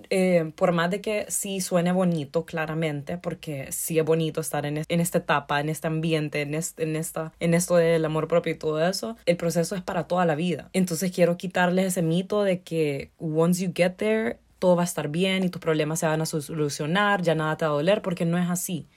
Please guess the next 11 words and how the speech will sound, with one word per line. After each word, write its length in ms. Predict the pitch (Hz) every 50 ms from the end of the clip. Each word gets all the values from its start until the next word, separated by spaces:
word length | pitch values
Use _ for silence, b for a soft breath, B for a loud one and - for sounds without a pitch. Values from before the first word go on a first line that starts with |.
| b b
Les 140 | b 170 175
voy 100 | 165 170 160
a 20 |
contar 460 | - 190 190 190 196 196 196 202 -
cómo 200 | - 185 180 175
fue 220 | 180 - 180 175 180
mi 380 | 185 175 180 180 180 185 202
proceso 500 | 190 196 185 175 - 180 160 151 - 170
más 160 | 160 160 165
o 80 | 170 175
menos 580 | 175 170 147 135 135 139 147 180 214 - -